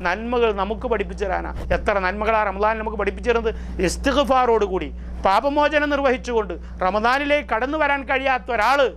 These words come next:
പാപം പുറത്തു കിട്ടിയില്ലാത്ത ഒരാൾ ശപിക്കപ്പെട്ടവനാണ് എന്ന് പറയുന്ന പ്രവാചകന്റെ ആ വചനത്തിൽ നിന്ന് രക്ഷപ്പെടാൻ ഞാനും നിങ്ങളും അധ്വാനിക്കുക സഹോദരങ്ങളെ. ഈ റമദാൻ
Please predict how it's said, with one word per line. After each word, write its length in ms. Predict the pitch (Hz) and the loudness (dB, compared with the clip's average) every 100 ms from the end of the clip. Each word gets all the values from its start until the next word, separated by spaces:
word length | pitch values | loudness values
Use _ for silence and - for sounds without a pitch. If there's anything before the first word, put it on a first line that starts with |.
| - - - - | -8 -18 -10 0
പാപം 260 | 196 285 285 | 0 0 0
പുറത്തു 320 | 262 277 - 294 | 0 0 -4 -6
കിട്ടിയില്ലാത്ത 560 | 311 311 311 302 302 | -4 -6 -2 -2 0
ഒരാൾ 200 | 277 277 311 226 - - - | 0 2 2 0 -4 -18 -8
ശപിക്കപ്പെട്ടവനാണ് 1000 | - 208 233 302 359 349 330 320 285 285 269 | 0 0 0 -2 -2 0 -4 -2 -2 -2 -2
എന്ന് 120 | 247 | -4
പറയുന്ന 300 | 240 226 220 196 170 - - | -2 -2 0 -2 -4 -10 -8
പ്രവാചകന്റെ 680 | 180 175 190 220 226 226 226 233 220 | 0 2 2 2 -2 -2 -2 -2 0
ആ 20 | 240 | 2
വചനത്തിൽ 420 | 226 220 277 277 254 | 0 -2 -4 -4 -8
നിന്ന് 180 | 247 202 - - 214 | -6 -8 -10 -2 -2
രക്ഷപ്പെടാൻ 520 | 202 294 - 240 214 202 | 0 -2 0 0 -2 -2
ഞാനും 200 | 220 277 | -2 -2
നിങ്ങളും 280 | 247 220 196 156 - 175 | -2 -2 -4 -6 -8 -8
അധ്വാനിക്കുക 520 | 165 226 226 214 202 202 | 0 0 0 -2 -4 -2
സഹോദരങ്ങളെ. 540 | 185 180 175 165 165 - - - | -2 -2 -4 -4 -4 -6 -6 0
ഈ 20 | 185 | 0
റമദാൻ 240 | 180 214 | 2 2